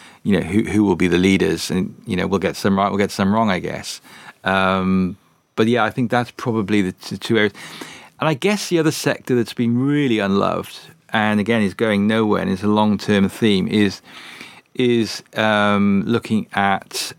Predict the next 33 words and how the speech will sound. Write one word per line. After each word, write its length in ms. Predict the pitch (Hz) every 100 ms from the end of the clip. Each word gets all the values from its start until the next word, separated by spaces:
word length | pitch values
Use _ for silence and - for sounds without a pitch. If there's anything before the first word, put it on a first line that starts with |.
| -
um, 560 | 98 98 95 95 92
renewable 380 | - 101 101 92
energy 500 | 92 95 90 92 92 -
and 280 | 92 90 90
looking 360 | 90 92 92
at 180 | 85 90
more 160 | 92 87
sustainable, 800 | - - 98 95 92 90 90 - _ - - _ _
um, 960 | - 87 87 87 85 87 85 82 - - -
building 320 | - 104 104 104
materials. 1040 | 98 - 104 101 98 95 95 92 87 -
You 100 | 113
know, 220 | 98 90 87 -
um, 400 | 90 87 87 85 - - - - - -
I 80 | 110
do 320 | 92 123 120
think, 720 | - 117 104 95 - - - _ - - - - -
I 40 |
mean, 120 | 95
it's, 100 | 92
it's 140 | - 85
all 160 | 113
got 160 | 95 76
lumped 600 | 92 80 98 104 98 -
into 200 | 95 -
this 180 | 90 -
E 160 | 107
S 220 | 95 82 -
G 340 | - 98 90
ridiculous 640 | 82 90 92 - 92 92 -
kind 220 | - 92
of, 40 |
again, 360 | - 92 87